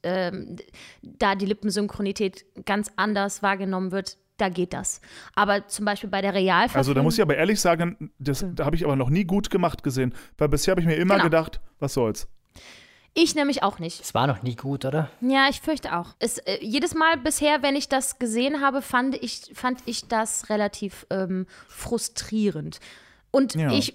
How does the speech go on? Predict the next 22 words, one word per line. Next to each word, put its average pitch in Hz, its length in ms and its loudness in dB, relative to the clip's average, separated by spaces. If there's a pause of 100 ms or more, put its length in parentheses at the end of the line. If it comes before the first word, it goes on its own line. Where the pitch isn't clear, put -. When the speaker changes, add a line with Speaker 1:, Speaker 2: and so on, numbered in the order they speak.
(120)
Speaker 1:
wirklich, 339 460 2
wir 233 120 4
sind 277 220 0
in 233 120 -2
Deutschland, 247 340 0
was 226 120 -2
das 226 160 -4
Synchron 220 400 -2
angeht, 196 460 -4
wirklich 254 560 -6
die 202 300 -4
Besten 202 460 -2
in 202 200 -2
der 175 100 0
Welt, 135 240 -4
möchte 226 300 -2
ich - 140 -8
jetzt - 180 -4
einfach 190 220 -4
mal 185 160 -2
so 175 120 -4
behaupten. 160 520 -6